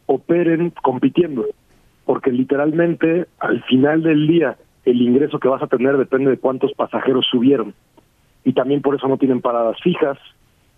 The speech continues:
los conductores no son profesionales porque no tienen prestaciones, no tienen capacitación,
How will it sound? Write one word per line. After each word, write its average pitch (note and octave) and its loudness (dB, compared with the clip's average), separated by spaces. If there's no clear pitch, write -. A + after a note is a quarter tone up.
los A#2+ 2
conductores B2 0
no B2+ 0
son C3+ 0
profesionales A#2+ -2
porque G#2 -2
no A#2 2
tienen A#2+ 0
prestaciones, D3 -2
no B2 0
tienen B2 0
capacitación, B2 -2